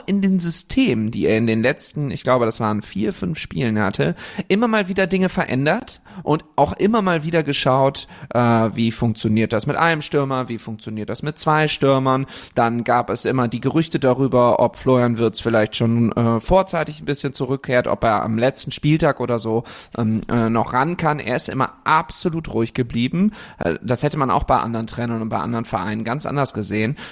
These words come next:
Ähm, und, ähm, ja, hat es einfach, finde ich, sehr souverän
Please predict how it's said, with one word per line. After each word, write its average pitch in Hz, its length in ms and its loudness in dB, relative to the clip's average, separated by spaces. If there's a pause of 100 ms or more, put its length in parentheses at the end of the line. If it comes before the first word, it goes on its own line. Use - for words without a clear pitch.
Ähm, 117 200 4 (240)
und, 120 460 0
ähm, 113 400 0 (760)
ja, 220 360 -2
hat 147 100 -4
es - 160 -10
einfach, - 480 -6
finde 147 360 -4
ich, - 420 -8 (280)
sehr 151 680 4
souverän 127 720 -2